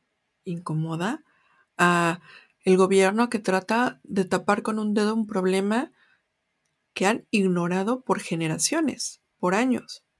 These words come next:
por par-, por diferentes partidos políticos, por diferentes elementos, y lo han ignorado.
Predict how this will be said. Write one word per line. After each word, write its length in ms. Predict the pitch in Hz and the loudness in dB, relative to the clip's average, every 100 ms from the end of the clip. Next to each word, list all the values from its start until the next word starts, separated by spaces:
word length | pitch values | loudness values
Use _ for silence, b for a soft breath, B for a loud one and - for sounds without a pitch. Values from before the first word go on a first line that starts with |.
| _ _ _ b b b _ | _ _ _ b b b _
por 180 | 190 180 | 2 4
par-, 240 | 175 165 - | 0 0 -4
por 140 | 190 180 | -2 0
diferentes 460 | 185 190 196 262 | 0 0 -2 -4
partidos 420 | - 208 202 208 | -6 -4 -2 -4
políticos, 640 | - 190 190 185 - 190 202 | -4 -4 -4 -6 -2 -2 -2
por 180 | - 170 | -4 -2
diferentes 460 | 160 170 175 - | -2 -2 -4 -4
elementos, 680 | 175 160 170 175 175 180 - | -2 -2 0 -2 -4 -8 -6
y 80 | - | -2
lo 120 | 170 | 2
han 280 | 170 202 233 b b _ - | 4 2 -2 b b _ -18
ignorado. 560 | 160 165 - - - | -10 -8 -8 -10 -14